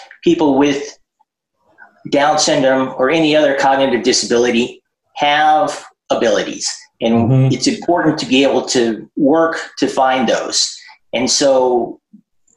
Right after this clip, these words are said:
Speaker 1: just my two cents worth is make sure that you're not what's keeping your loved one from being successful. Don't keep them from trying things. And if they don't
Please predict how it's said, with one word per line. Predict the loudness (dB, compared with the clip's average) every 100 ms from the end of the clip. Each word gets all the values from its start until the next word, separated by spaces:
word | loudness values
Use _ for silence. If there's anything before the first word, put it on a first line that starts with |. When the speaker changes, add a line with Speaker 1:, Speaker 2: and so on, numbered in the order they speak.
| _ _ -20 -20 _ _ -2
Speaker 1:
just | 0 0 -2 -8 -16 -6
my | 0 2 2 0 0 -4 -6 -16 _ _ -2
two | -2
cents | 0 0 0
worth | -2 0
is | 0 0 -6 -18 _ _ _ _ _ _ _
make | -2 -2
sure | 0 2
that | 2 2 -2 -10 -14 _ -4
you're | 0 2
not | 0 0 -4 -2
what's | 0 0 -2 0
keeping | 0 2 -2 -2 -4 -10 _ _ -2
your | 2
loved | 2 2 2
one | 0
from | 0 -2
being | -2 -2
successful. | -4 -4 -2 -2 -2 -8 -10 -16 -20 _ -2
Don't | 0 0 -4
keep | -2 -2 0
them | 0 0 -4 -8 _ _ -4
from | -4
trying | -2 0 0 -2 -4
things. | -8 -8 -10 -12 -14 -12 -4
And | -2
if |
they | -2 0
don't | 2 0 -2